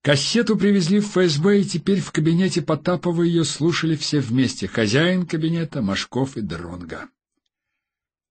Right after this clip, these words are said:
"Здравствуй!" — услышали они знакомый характерный голос. "Спасибо, что приехал. Надеюсь, здесь нас никто не услышит". Все трое переглянулись.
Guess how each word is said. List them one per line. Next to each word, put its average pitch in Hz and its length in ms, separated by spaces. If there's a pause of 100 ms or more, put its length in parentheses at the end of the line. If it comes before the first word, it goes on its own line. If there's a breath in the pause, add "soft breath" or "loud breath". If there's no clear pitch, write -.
(260)
"Здравствуй!" — 160 1200
услышали 135 760
они 143 180
знакомый 131 720
характерный 113 720
голос. 104 640 (960)
"Спасибо, 139 600
что 123 220
приехал. 92 920 (1000)
Надеюсь, 101 720
здесь 82 420
нас - 360
никто 101 580
не 101 160
услышит". - 880 (1600)
Все - 240
трое 90 260
переглянулись. 90 920